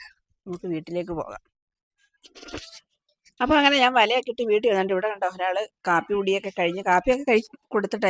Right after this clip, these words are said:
ഞാൻ പോയത്. കാ-, കുട്ടനും അത് കഴിഞ്ഞതിന് ശേഷാ പോയത്. മൊബൈൽ വീഡിയോ കണ്ടോണ്ടിരിക്കുക, ആരെയോ കണ്ട് വീഡിയോ കണ്ട് ആസ്വദിച്ചോണ്ടിരിക്കുക. ലിജി, ഇവിടെ ആരെങ്കിലും വന്നായിരുന്നോ? ആരും വന്നില്ല. ഉം.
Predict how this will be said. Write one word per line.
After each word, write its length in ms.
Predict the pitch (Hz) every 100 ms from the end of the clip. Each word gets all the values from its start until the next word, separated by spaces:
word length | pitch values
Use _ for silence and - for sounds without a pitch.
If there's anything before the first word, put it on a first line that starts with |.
| 180
ഞാൻ 80 | 170
പോയത്. 360 | 151 151 156 165 - _ -
കാ-, 340 | 175 160 156 165
കുട്ടനും 300 | 185 214 254
അത് 100 | 220 214
കഴിഞ്ഞതിന് 380 | 208 208 208
ശേഷാ 200 | 196 196 151
പോയത്. 220 | 151 151 - _ _ _ _ - _ _ _ _ _ _ _ 214
മൊബൈൽ 480 | 214 185 165 185 202 - _ _ _ _
വീഡിയോ 300 | 180 180 196
കണ്ടോണ്ടിരിക്കുക, 540 | 202 196 196 170 151 165
ആരെയോ 320 | 160 170 196 214
കണ്ട് 140 | 190 196
വീഡിയോ 200 | 214 202
കണ്ട് 180 | 202 196
ആസ്വദിച്ചോണ്ടിരിക്കുക. 800 | 185 185 185 185 170 156 156 - _ _ _ - _ _ -
ലിജി, 160 | 240 214
ഇവിടെ 180 | 294 302
ആരെങ്കിലും 280 | 294 311 311
വന്നായിരുന്നോ? 460 | 269 277 285 294 302 320 _ _ _ - - - - _ _ _ -
ആരും 160 | 226 226
വന്നില്ല. 240 | 220 208 180 175 _ - _ _ -
ഉം. 280 | 185 170 175